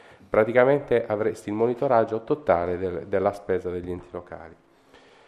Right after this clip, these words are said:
Quando, eh, si dice non si tiene conto di alcune variabili, è vero, alcu-, di alcune no, nella regressione no, però, eh,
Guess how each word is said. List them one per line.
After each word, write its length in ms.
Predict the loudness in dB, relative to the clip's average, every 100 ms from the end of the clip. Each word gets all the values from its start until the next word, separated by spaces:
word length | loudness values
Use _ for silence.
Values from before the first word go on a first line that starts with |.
| _ _ _ 4
Quando, 760 | 8 8 10 8 8 6 6 6
eh, 60 |
si 140 | 0 -10
dice 260 | -4 0
non 120 | 0
si 140 | -2 -2
tiene 280 | 2 2 6
conto 540 | 6 6 4 4 4
di 140 | 4
alcune 340 | 0 0 -2 0
variabili, 720 | 2 4 4 2 -2 -4 -4
è 160 | -2
vero, 300 | 0 0 0
alcu-, 260 | -4 -4 -6
di 80 | -4
alcune 400 | -4 -2 0 0
no, 240 | 2 0
nella 240 | 0 -2 -2
regressione 600 | -2 -4 -4 0 0 2
no, 260 | 0 -2 -6 -20 0
però, 460 | 8 12 12 12 8
eh, 440 | 6 4 0